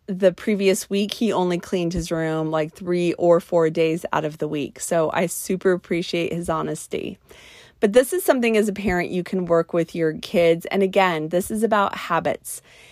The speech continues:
And this is something that you fill in with those expectations. So maybe make their bed is in the morning,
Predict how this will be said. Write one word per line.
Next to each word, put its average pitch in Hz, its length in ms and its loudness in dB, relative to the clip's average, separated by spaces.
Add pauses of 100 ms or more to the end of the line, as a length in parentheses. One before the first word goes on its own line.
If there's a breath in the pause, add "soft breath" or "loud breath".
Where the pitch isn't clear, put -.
(200 soft breath)
And 190 180 2
this 190 160 2
is 214 120 -2
something 185 760 0 (360 soft breath)
that 185 180 6
you 190 200 0
fill 202 440 4
in 175 340 0
with 175 160 2
those 170 280 2
expectations. 160 1080 -2
So 185 120 0
maybe 180 680 0 (180)
make 175 280 0
their 185 160 2
bed 170 480 4
is 175 160 -4
in 170 100 0
the 170 60 -2
morning, 240 760 0